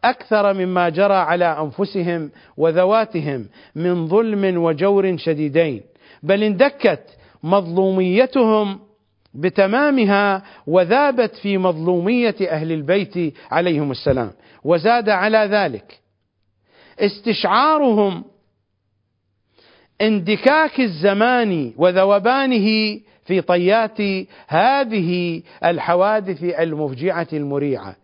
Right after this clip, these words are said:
ولذا عاشوراء مثلًا ليست زماناً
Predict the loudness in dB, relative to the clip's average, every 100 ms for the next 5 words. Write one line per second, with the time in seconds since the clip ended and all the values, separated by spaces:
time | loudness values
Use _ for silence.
0 | _ _ -2 0 2 2 0 -4 -20 -4
1 | 0 0 0 2 2 2 -2 -2 -2 -2
2 | -2 -2 -6 -12 -20 _ -4 -2 0 -2
3 | -4 -6 -2 -2 0 0 2 0 -2 -4